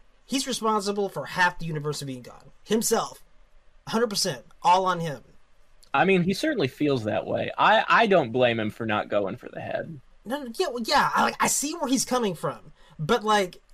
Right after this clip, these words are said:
Speaker 1: once it happens and it sinks in, it's like, this is, I could have stopped this.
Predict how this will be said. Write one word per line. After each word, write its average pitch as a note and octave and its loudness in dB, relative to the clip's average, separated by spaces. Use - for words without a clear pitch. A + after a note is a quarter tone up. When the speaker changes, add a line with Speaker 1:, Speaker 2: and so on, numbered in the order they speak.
Speaker 1:
once A3+ 0
it A#3+ 2
happens A3+ 0
and G3+ -2
it F3 -4
sinks B3 0
in, A3 2
it's G3 -6
like, F3 -2
this G3 -6
is, F3 -6
I E3 -6
could A#3+ -8
have A3 -6
stopped A3+ 0
this. - -12